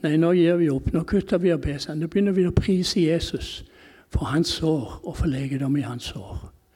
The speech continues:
Og med en gang vi bare begynte å prise Jesus og ære han for det han hadde gjort, så skrek hun, «Å!» kom foten. Og da kom Guds kraft over det.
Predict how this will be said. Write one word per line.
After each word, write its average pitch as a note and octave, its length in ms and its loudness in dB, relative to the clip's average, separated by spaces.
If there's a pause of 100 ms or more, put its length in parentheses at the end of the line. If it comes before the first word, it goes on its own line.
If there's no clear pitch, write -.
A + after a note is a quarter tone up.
(460)
Og F#3+ 60 2
med C#4 180 0
en E4+ 180 4
gang C#4+ 160 8
vi C4 140 6
bare G#3+ 180 2
begynte G#3+ 300 2
å F3 80 -4
prise C#4+ 560 6
Jesus G#3+ 480 2
og - 240 -6
ære D4 320 6
han E3 300 0 (340)
for F#3+ 100 -4
det F#3 140 4
han G#3+ 100 6
hadde F3+ 240 4
gjort, E3+ 380 2 (420)
så - 240 -8
skrek E3 380 -2
hun, A#2 140 -8 (520)
«Å!» F#4 120 4 (260)
kom F#3 180 2
foten. - 540 -2 (800)
Og - 120 -6
da D#3+ 120 -4
kom D3+ 300 0
Guds - 260 0
kraft - 540 -8
over - 180 -20
det. - 140 -20